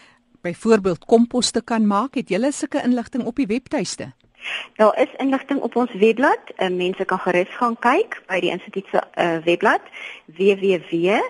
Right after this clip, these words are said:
Speaker 2: punt I W M S A punt C O punt Z A. En dan wil ek nog 'n webblad gee wat ook baie handig is. As mense afval wil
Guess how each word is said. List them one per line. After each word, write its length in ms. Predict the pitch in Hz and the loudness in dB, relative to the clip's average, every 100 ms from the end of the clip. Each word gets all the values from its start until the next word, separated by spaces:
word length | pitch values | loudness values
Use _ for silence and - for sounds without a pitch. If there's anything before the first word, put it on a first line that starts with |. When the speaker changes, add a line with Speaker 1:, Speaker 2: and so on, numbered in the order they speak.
| - _ - _ _ | -8 _ -20 _ _
Speaker 2:
punt 360 | _ 220 208 - - _ _ _ _ | _ 0 0 -6 -18 _ _ _ _
I 220 | 262 285 - 175 - | 2 2 -2 -14 0
W 360 | 190 190 185 - _ | 4 4 4 0 _
M 280 | 190 190 185 | -2 -2 -2
S 200 | - 160 - _ | -2 -4 -6 _
A 340 | 196 220 269 403 - - _ _ | 0 2 0 -2 -8 -20 _ _
punt 180 | 175 170 - | -6 -6 -2
C 140 | 202 190 | 0 2
O 120 | 175 | 0
punt 240 | 175 165 160 | -2 -10 -4
Z 120 | 156 156 | -4 -2
A. 280 | 190 220 508 - _ _ _ _ _ _ _ | 0 2 0 -2 _ _ _ _ _ _ _
En 200 | - 202 | -2 0
dan 200 | 185 190 | 2 0
wil 140 | 196 190 | 2 0
ek 180 | 185 | 0
nog 280 | 185 196 285 | -2 0 2
'n 100 | 370 | 2
webblad 400 | 214 185 175 175 | 2 2 2 0
gee 260 | - - 185 | -4 -2 -2
wat 160 | 180 - | -2 0
ook 240 | 262 269 | 0 2
baie 220 | 185 175 | 0 0
handig 400 | 170 160 160 165 | -2 -4 -6 -8
is. 140 | - 165 - - _ _ _ | -8 -12 -16 -20 _ _ _
As 200 | 233 - | -2 0
mense 360 | 220 214 214 | -2 0 2
afval 400 | - 190 208 185 156 | 2 0 -2 -2 2
wil 200 | 170 | 0